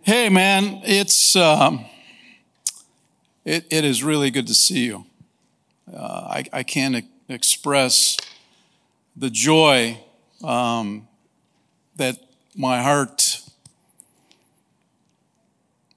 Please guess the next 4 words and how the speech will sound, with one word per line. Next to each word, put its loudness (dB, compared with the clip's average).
senses -2
and, -10
and -14
experiences -6